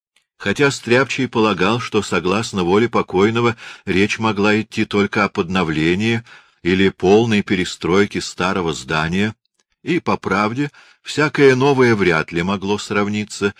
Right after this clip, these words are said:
с величавым достоинством и строгой простотой родового замка. Однако барон остался при своём намерении, рассудив, что в подобных распоряжениях,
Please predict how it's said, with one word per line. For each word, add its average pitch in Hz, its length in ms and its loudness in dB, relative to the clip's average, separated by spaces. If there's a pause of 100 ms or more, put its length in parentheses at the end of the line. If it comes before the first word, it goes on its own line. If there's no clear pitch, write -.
(160)
с - 140 -14
величавым 95 640 -2
достоинством 92 920 -4 (280)
и 82 220 -4
строгой 87 520 -2
простотой 90 760 -2
родового 87 600 0
замка. 80 480 -6 (920)
Однако 185 480 -4
барон 127 460 2 (420)
остался 90 680 -4
при 120 140 -4
своём 107 420 -2
намерении, 98 640 0 (440)
рассудив, 82 640 -4
что 80 300 -2
в - 100 -16
подобных 80 500 -4
распоряжениях, 85 880 -2